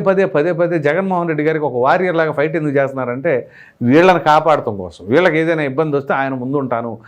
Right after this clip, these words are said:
అని చెప్పేసి ఆ ఇండికేషన్. "అన్నా, నీకోసం మేము నిరంతరం మాట్లాడుతున్నాం, పోరాడుతున్నాం, ప్రెస్ మీట్లు పెడుతున్నాం" అని చెప్పేసి ఒక క్రియేషన్ ఆయనకి జరగాలి, ఆయన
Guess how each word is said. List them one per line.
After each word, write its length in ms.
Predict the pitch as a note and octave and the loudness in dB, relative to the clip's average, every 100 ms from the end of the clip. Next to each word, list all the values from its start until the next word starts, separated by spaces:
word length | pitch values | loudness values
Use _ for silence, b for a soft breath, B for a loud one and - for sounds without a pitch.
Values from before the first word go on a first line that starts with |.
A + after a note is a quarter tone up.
| B B C3+ | B B 2
అని 240 | D#3+ D#3 | 2 2
చెప్పేసి 300 | C3 B2 A2+ | 0 -4 -2
ఆ 80 | B2+ C#3 | 0 0
ఇండికేషన్. 360 | C#3 B2+ A#2 B2+ | -2 -4 -4 0
"అన్నా, 140 | E3 F3+ | 0 2
నీకోసం 360 | D#3 E3+ E3+ E3+ | 0 0 0 -2
మేము 160 | D3+ C3+ C3+ | -2 0 0
నిరంతరం 360 | D#3+ E3 E3+ D3 B B B C#3 | 0 0 -2 -2 B B B 2
మాట్లాడుతున్నాం, 480 | D#3 E3 D#3 D#3 D#3 D#3 | 4 4 2 2 -2 4
పోరాడుతున్నాం, 640 | D#3 E3 D#3 D#3 D#3 D3+ C#3 | 6 6 2 0 -4 -4 -2
ప్రెస్ 180 | D3+ E3+ | -2 0
మీట్లు 200 | D#3 C#3+ | 0 2
పెడుతున్నాం" 300 | C#3 C#3+ C#3+ | 2 0 -4
అని 160 | C#3 C#3 | -4 -6
చెప్పేసి 320 | C3+ D3 C#3+ F3+ - _ b b b D#3+ | -4 -4 -2 -2 -4 _ b b b 2
ఒక 80 | F#3+ D#3+ C3+ A#2+ - - _ - F3+ | 6 8 8 4 -2 -20 _ -4 4
క్రియేషన్ 460 | G#3+ A3 G3+ D#3 - - - D#3+ | 6 6 4 0 -6 -18 -6 -2
ఆయనకి 300 | D#3 C#3+ B2+ | -2 -2 0
జరగాలి, 440 | C3 C3+ E3 D#3 E3+ | 2 2 4 2 0
ఆయన 140 | C3 | -2